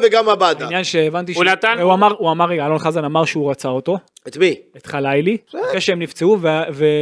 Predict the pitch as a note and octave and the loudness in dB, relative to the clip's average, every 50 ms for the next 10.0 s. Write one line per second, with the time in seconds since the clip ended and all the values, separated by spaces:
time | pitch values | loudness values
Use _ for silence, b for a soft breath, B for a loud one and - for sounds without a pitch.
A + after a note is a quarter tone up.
0 | D3+ D3+ D3 D3+ D3+ D3+ D#3 E3 G3 A3+ A3+ G#3+ A#3 A3+ A#3 A#3+ B3 B3 A#3+ A#3 | -2 -2 -2 -4 -2 0 2 4 4 4 6 6 4 6 6 6 6 6 6 4
1 | A3+ A3+ B3+ A#3+ G#3+ F#3+ G3+ A3 A3 A3+ A#3 A#3+ A#3+ A#3+ A3+ F3 E3+ E3 D#3+ D#3+ | 4 4 4 4 4 4 4 4 6 6 6 6 4 4 2 2 0 0 2 2
2 | D#3+ D#3 D#3 D#3 E3+ F#3 F3+ F3 F3 F#3+ G3+ A#3+ C4+ D#4 - - C#4 A#3+ G#3 G#3 | 4 4 4 4 4 4 4 6 6 6 6 4 4 2 2 4 4 6 6 6
3 | A#3 C#4+ D4+ D#4+ D4+ C4 - C#4 A#3+ - G3+ F#3+ F#3+ G3+ A#3 C4 C#4 C4 A3+ F#3 | 6 4 4 2 0 0 0 -2 -2 0 0 2 4 4 6 6 6 4 2 0
4 | E3 G#3 F#3+ - A#3+ A3 - C4 - - A3 G#3+ G3+ F3+ G3 A3 A#3+ A#3+ A3 F#3 | -2 -4 -4 -4 -6 -4 -4 -6 -4 -2 -2 -2 2 2 4 4 6 6 6 6
5 | F#3 F3+ F3 E3 - F#3 G#3+ E3 E3 E3+ E3+ F3 F#3+ G#3+ A3 G#3+ F#3 D#3 B2 F#3+ | 6 6 4 2 2 2 2 4 4 4 4 4 4 4 4 4 2 2 0 0
6 | G3 C4+ C#4+ D4 B3 D4+ D4+ D4+ - - E4 E4+ D#4 C#4 C4+ B3 A3 A3 B3 A3+ | 0 0 0 0 -2 -2 -2 -2 -4 -4 -6 -8 -2 0 0 0 0 -2 -4 -2
7 | B3 B3 B3 A#3+ C#4 C4+ G3+ A3+ C4+ C4 G3+ D#3 F#3+ G3 A#3 A3 - C4+ C4+ B3+ | 0 0 2 2 2 2 4 2 2 2 2 2 4 4 4 4 4 4 4 4
8 | G#3 G3 A3+ G#3 G3 G3 G3 F3+ F3 - - E3+ D#3 F3 G3 A3 G3+ - A#3+ A3 | 6 6 6 6 6 6 4 4 0 0 2 2 4 6 6 4 4 0 0 0
9 | G#3+ G#3 G#3+ G3+ G3 G#3 G#3 G#3 G3+ D#3+ C3+ D3+ C3 D3 C3 - - B2 A2+ G#2+ | 2 4 4 6 6 6 4 4 0 -2 -2 -4 -6 -8 -8 -6 -6 -6 -6 -6